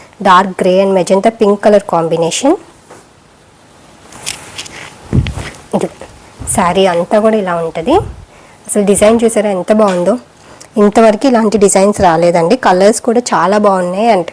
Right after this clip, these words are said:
అన్నీ కూడా చిన్న డిజైన్స్, చిన్న ప్రింట్స్ అనమాట. థ్రెడ్ బోర్డర్, బోర్డర్ పైన కూడా టెంపుల్ డిజైన్ వచ్చింది. వైన్ and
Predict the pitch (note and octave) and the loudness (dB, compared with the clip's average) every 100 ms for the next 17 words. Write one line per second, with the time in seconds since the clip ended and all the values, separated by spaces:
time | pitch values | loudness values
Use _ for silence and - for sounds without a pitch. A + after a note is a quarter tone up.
0 | - G3 F#3 A3 A#3+ A3+ A3 A#3+ A#3 G3 | -10 -6 0 2 2 2 0 -2 -4 -2
1 | G#3 G3 F#3 F3 F3+ F3 F#3+ - G3 G3+ | 0 0 0 -2 -4 -4 -6 -6 -2 -2
2 | G#3+ G3 F3 F3 E3 E3 - - G#3+ F3 | -2 -2 0 0 -2 -2 -2 0 0 0
3 | F3 E3 E3 D4+ - - - - A3 G#3 | 0 0 2 -2 -4 -20 -20 -6 2 2
4 | G#3 G3+ G3 F#3 F#3 F#3+ F#3+ F3+ F3+ F#3+ | 2 0 0 2 2 2 0 -2 -2 -2
5 | F3 F3 F3 E3 - F3 G#3+ F#4 - - | 0 0 0 -2 -4 -2 0 0 -2 -20
6 | - - - - G#3+ G3 A3 A3+ G3+ | -20 -20 -14 0 4 4 4 4 2